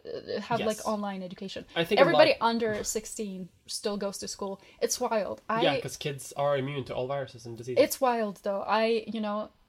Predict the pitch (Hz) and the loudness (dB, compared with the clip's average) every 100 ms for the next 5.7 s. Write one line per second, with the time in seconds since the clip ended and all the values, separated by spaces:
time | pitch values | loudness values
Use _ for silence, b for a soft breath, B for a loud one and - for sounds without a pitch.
0 | _ _ 233 269 269 254 - - 208 - | _ _ 2 4 2 -2 -12 -6 -4 -2
1 | 208 214 202 - 196 196 - 185 180 - | -2 -2 -4 -10 -10 -10 -10 -10 -8 -8
2 | 190 175 190 185 180 - _ - 185 190 | -8 -8 -4 -4 -6 -12 _ -10 -6 -6
3 | 175 190 180 185 - - 196 185 190 202 | -6 -6 -8 -10 -14 -10 -8 -8 -10 -8
4 | 190 190 - 175 190 185 185 185 - _ | -8 -8 -10 -8 -6 -6 -8 -12 -20 _
5 | _ _ _ - 190 185 190 | _ _ _ -12 -8 -8 -8